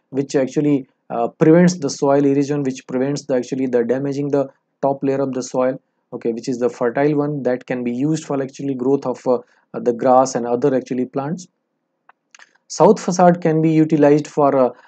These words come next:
uh, actually better, like, a thermal comfort and, uh, uh, this thing, because in the south sun actually, uh, goes almost like a vertical,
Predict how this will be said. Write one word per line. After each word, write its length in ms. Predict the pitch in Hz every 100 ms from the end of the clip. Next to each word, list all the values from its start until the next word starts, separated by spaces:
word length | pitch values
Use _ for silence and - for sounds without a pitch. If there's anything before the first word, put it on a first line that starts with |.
| _
uh, 280 | 143 127 123
actually 320 | 123 - 123
better, 320 | 117 135 147
like, 180 | 135 127
a 80 | 123
thermal 340 | 120 135 135
comfort 480 | 127 127 123 131 131
and, 320 | 131 120 117
uh, 160 | 117 113 - _ _
uh, 120 | - 107
this 160 | 139
thing, 180 | 135 131
because 280 | 127 147 135
in 100 | 131
the 100 | 120
south 360 | - 151 170
sun 280 | - - 135
actually, 440 | 139 127 135 127 127 _ _
uh, 460 | 120 120 113 113 113
goes 340 | 113 131 135
almost 460 | - 139 165 160 151
like 160 | 120
a 40 | 110
vertical, 460 | 123 175 180 110